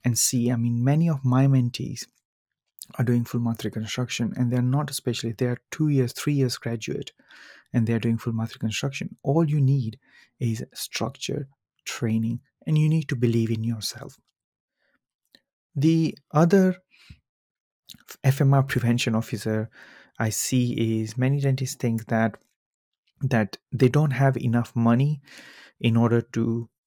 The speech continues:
invest in themselves to do full mouth reconstruction because they've done lots of courses. And I get this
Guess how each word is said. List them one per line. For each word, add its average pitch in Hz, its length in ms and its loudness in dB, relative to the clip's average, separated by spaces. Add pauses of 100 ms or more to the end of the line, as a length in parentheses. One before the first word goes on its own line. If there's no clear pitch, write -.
(100)
invest 117 500 0
in 135 120 2
themselves 101 540 -6
to 113 120 -4
do 110 160 0
full 107 180 -4
mouth 104 240 -4
reconstruction 117 480 -2
because 160 220 0
they've 139 200 0
done 127 320 2
lots 117 260 -2
of - 120 -6
courses. 123 580 0 (220)
And 139 100 2
I 160 100 2
get 160 240 -2
this 139 260 -2